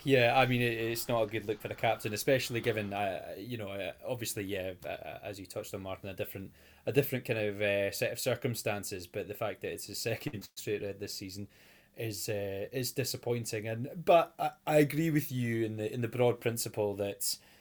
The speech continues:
it's not. Um, <clears throat> I'm not sure what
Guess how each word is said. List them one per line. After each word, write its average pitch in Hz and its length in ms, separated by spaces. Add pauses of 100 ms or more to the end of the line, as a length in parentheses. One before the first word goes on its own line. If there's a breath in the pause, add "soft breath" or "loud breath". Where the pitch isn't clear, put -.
(280 soft breath)
it's 139 300
not. 131 400
Um, 113 680
<clears throat> 170 440
I'm 147 160
not 147 160
sure 147 180
what 127 300